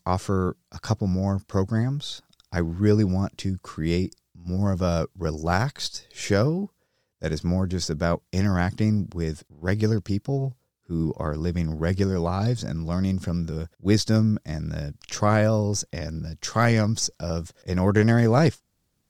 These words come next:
So while we're making sawdust and building this studio out over the next couple weeks, I will share a, a couple things that have been on my mind. One is the power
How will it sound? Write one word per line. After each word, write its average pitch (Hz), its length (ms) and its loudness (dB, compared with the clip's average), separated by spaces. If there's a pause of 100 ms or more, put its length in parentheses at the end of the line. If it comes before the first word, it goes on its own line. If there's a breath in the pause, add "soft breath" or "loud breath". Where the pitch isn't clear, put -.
(200)
So 87 640 2
while 98 500 2
we're 92 520 4 (160 loud breath)
making 95 360 2
sawdust 104 680 2
and 80 440 -2
building 95 500 2
this 90 160 0
studio 95 480 0
out 110 240 2
over 85 160 -2
the 85 80 0
next 87 200 -2
couple 82 280 -6
weeks, 101 460 -4 (180)
I - 100 -2
will 107 240 4
share 90 460 0
a, 78 260 -4
a - 100 -12
couple - 300 -4
things - 600 -4 (260)
that 82 80 -6
have 78 120 -4
been 85 140 -2
on 80 140 -2
my 80 100 -4
mind. 80 400 -6 (140)
One 113 420 2
is 87 440 -2 (180)
the 87 120 -4
power 85 640 -4